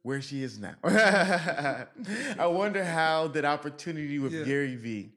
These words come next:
Speaker 1: I wonder what that has now provided her.
Speaker 2: Yes. Even 'cause, uh, we know, you know,
Speaker 1: <laughs>
Speaker 2: when Gary Vee came on our show,
Speaker 1: Yes,
Speaker 2: he
Speaker 1: shout out
Speaker 2: provided
Speaker 1: Gary.
Speaker 2: a lot of stuff for us.
Speaker 1: Yes.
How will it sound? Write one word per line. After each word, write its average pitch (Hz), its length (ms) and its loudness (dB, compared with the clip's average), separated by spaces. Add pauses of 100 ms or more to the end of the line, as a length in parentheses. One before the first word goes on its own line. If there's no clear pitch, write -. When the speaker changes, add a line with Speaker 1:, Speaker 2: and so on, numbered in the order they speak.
(500)
Speaker 1:
I 131 100 0
wonder 160 420 -2
what 139 380 -4
that 131 460 -4 (720)
has 139 240 -4
now 139 160 0
provided 143 560 -4
her. 104 380 -10
Speaker 2:
Yes. 156 360 -12 (480)
Even 294 300 0
'cause, 247 180 -2
uh, 208 200 -2
we 330 200 0
know, 311 400 0 (160)
you 190 80 -2
know, 185 180 2
Speaker 1:
<laughs> - 20 -2
Speaker 2:
when 175 180 -6
Gary 226 280 2
Vee 247 240 -4
came 220 280 -2
on 208 80 -2
our 214 200 0
show, 220 440 -4
Speaker 1:
Yes, 92 320 -10
Speaker 2:
he - 60 -6
Speaker 1:
shout 208 100 -2
out - 80 -2
Speaker 2:
provided 190 240 2
Speaker 1:
Gary. 190 100 4
Speaker 2:
a 202 40 0
lot 208 120 0
of 226 80 -2
stuff 214 320 -4
for 214 320 -2
us. 180 140 -6
Speaker 1:
Yes. - 240 -14